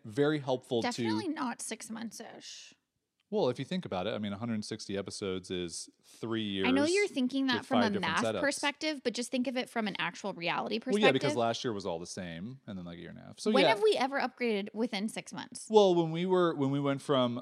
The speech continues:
Speaker 1: uh, recording in our home
Speaker 2: Yes.
Speaker 1: when this podcast first started to then the Waj Pod, and then
Speaker 2: Yes.
Speaker 1: from the Waj Pod back to our home,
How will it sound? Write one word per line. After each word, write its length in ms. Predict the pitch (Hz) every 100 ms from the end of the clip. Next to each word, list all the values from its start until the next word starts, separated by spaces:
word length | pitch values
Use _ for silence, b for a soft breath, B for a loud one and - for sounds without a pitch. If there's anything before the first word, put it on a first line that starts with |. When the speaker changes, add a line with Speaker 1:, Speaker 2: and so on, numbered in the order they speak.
| -
Speaker 1:
uh, 140 | 113
recording 460 | 113 - 135 123 120
in 160 | 113
our 140 | 110 101
home 500 | 98 143 131 110 147
Speaker 2:
Yes. 180 | 175 127
Speaker 1:
when 120 | 113
this 100 | 110
podcast 320 | 104 107 104
first 220 | 117 107
started 360 | - 120 110 98 _
to 80 | -
then 160 | 117 110
the 80 | 98
Waj 400 | 104 110 120 -
Pod, 400 | 90 82 101 - b b -
and 60 | 117
then 60 |
Speaker 2:
Yes. 60 | 113
Speaker 1:
from 120 | 120
the 80 | 101
Waj 380 | 101 110 135 -
Pod 300 | 107 90 82
back 260 | 104 113
to 100 | -
our 140 | 95 90
home, 400 | 156 131 98